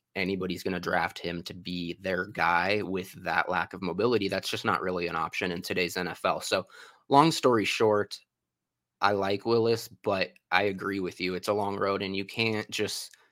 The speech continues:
use guys like Josh Allen as an example of, you know, a leap that could be incoming for Willis because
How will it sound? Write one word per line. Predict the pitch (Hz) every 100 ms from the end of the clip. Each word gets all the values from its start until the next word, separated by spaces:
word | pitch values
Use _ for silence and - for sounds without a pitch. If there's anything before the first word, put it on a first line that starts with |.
| _ _ _
use | 98 110 113 110 101
guys | - 101 98 101
like | 95
Josh | 107 92 92
Allen | 90 98 98 92
as | 98 95
an | 95
example | 90 90 92 95 95 92 95 92 - -
of, | 87 87 85 90 -
you | 101
know, | 92 85 76
a | 98
leap | 95 98 98 _ -
that | 95 90 - _ _ _ _ _ _ _ _ _
could | - 107
be | 95
incoming | 76 92 - 95 90
for | 92 90
Willis | 101 104 92 -
because | 90 95 90